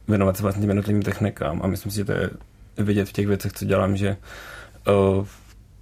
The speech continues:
ta práce s tím materiálem je dost jako důležitá pro mě a pro ty věci.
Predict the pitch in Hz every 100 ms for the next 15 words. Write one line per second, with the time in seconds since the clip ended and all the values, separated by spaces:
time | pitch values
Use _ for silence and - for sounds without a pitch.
0 | - - 101 98 101 95 - 110 98 -
1 | 98 95 101 95 98 98 101 - - -
2 | 113 104 - - 95 101 98 98 - 92
3 | 113 - - - - 101 - - 107 -
4 | - - - - 101 117 - - - -
5 | -